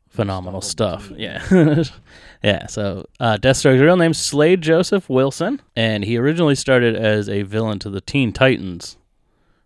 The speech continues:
Speaker 1: which if you've ever seen the early two thousands Teen Titans show, where he just goes by Slade 'cause they were like, "Deathstroke is too evil of a name for children." <laughs>
Speaker 2: Right.
Speaker 1: We had to change this up a little bit. Uh, voiced by the,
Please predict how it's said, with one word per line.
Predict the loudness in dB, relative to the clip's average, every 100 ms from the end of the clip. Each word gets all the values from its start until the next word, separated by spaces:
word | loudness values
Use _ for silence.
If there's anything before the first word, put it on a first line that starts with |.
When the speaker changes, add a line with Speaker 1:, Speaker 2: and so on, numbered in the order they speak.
| _
Speaker 1:
which | -4 -4
if | -6
you've | -4 -2
ever | -2 -2
seen | 0 -2 0
the | -2 -4 -4 -6
early | -6 -4 -6
two | -6
thousands | -2 -2 -4 -10
Teen | -8 -6
Titans | -4 -4 -6 -12
show, | -8 -8 -8 -14 _ _ _ _
where | -6 -4
he | -4
just | -4 2
goes | 2 4
by | 2
Slade | 0 -6 0 2 2 -2
'cause | -6 -4
they | -2
were | -2
like, | -4
"Deathstroke | -2 -2 0 0 0 0
is | -2 -2 -8 _ _ _ _ _ _ -2
too | 2 4
evil | 2 0 0 0
of |
a | 0
name | -2 -4
for | -4 -8
children." | -4 -4 -2 -4 -6 -10
<laughs> | -10
Speaker 2:
Right. | -10 -6 -2
Speaker 1:
We |
had | -2 -2
to |
change | -6 -6 -6 -6 -4
this | 0
up | 0 0
a |
little | -2 -2
bit. | -2 -2 -6 -14 -20 -20 -18 0
Uh, | 2 4 2 0
voiced | -2 0 0 2
by | 0
the, | 2 0